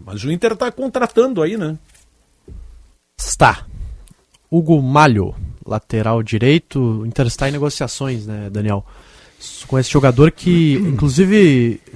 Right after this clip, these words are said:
Speaker 2: fala-se que pode atuar também como zagueiro, porque é um lateral experiente, trinta e dois anos, espanhol, que fez toda a sua carreira no, no Celta de Vigo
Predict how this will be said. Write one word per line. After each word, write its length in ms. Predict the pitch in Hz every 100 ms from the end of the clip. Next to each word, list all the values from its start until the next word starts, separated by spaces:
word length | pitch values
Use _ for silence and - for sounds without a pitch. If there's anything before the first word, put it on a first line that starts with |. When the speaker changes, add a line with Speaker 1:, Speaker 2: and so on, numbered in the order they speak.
| -
Speaker 2:
fala-se 340 | - 139 170 -
que 100 | -
pode 340 | - 147 170
atuar 340 | 170 - 139 147
também 260 | 156 143
como 240 | 151 151 151
zagueiro, 680 | 147 143 120 135 143 101 - - -
porque 240 | - -
é 40 | 117
um 400 | 123 117 107 - - 104
lateral 380 | 101 117 120 117
experiente, 680 | 123 - 123 127 156 143 -
trinta 260 | 135 127
e 40 | 131
dois 260 | 131 113
anos, 480 | 127 151 156 135 -
espanhol, 720 | - 139 - 135 120 123 151 160 - - _ _ _
que 160 | - 151
fez 320 | - 165 -
toda 300 | 180 196 190
a 40 |
sua 180 | - 147
carreira 320 | 147 131 139
no, 160 | 131 123
no 100 | 127
Celta 380 | - 135 139 139
de 120 | 131
Vigo 560 | 117 123 156 156 185